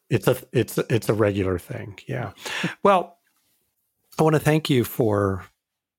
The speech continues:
Speaker 1: joining me on the podcast today and talking about this issue. And I have to say, I was not,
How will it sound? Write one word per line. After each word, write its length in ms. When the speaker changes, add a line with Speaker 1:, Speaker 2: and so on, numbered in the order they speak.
Speaker 1:
joining 340
me 120
on 120
the 100
podcast 600
today 300
and 120
talking 320
about 220
this 180
issue. 240
And 100
I 60
have 180
to 80
say, 360
I 80
was 320
not, 360